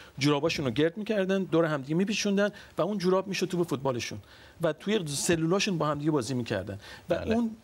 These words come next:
Speaker 1: یه بازی بودش که اینا رو به یاد دوران آزادیشون مینداخت.
Speaker 2: درست.
Speaker 1: و از طریق همون بازی تونستن یواش یواش بیان یه بازی منظم، اه،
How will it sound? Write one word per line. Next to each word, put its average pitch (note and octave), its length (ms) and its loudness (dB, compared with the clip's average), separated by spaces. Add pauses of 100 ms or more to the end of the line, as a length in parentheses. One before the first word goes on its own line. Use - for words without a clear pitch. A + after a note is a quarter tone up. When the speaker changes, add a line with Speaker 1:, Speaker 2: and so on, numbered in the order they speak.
Speaker 1:
یه F#3+ 100 2
بازی E3+ 420 0
بودش G#3 240 -2
که F#3 80 -4
اینا D#3 260 0
رو F3+ 100 0
به D#3+ 120 0
یاد D#3 260 2
دوران D3+ 640 2
آزادیشون C#3 640 0
مینداخت. F#2+ 540 -4 (180)
Speaker 2:
درست. B2 140 -4
Speaker 1:
و D3 40 2
از D3 140 -2
طریق E3+ 240 0
همون A3+ 500 0 (500)
بازی E3+ 380 2
تونستن F#3+ 520 0
یواش D3 280 0
یواش D#3+ 240 0
بیان F3 160 2
یه E3 60 4
بازی C#3+ 300 0
منظم، D3 460 0
اه، D3+ 140 0